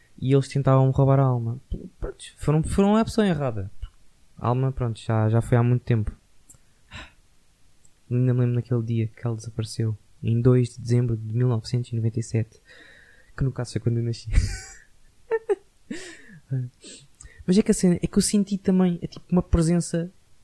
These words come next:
tipo no outro lado, no outro lado, tipo fora da cama, no caso, yeah.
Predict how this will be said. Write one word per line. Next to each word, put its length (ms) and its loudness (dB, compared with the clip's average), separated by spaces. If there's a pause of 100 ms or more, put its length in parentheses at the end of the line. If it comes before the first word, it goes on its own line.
(120)
tipo 220 -2
no 120 6
outro 300 -2
lado, 200 -4 (440)
no 60 -12
outro 180 -10
lado, 140 -6
tipo 160 -12 (500)
fora 220 -2
da 100 -2
cama, 260 -2 (420)
no 140 -6
caso, 340 -4
yeah. 220 -4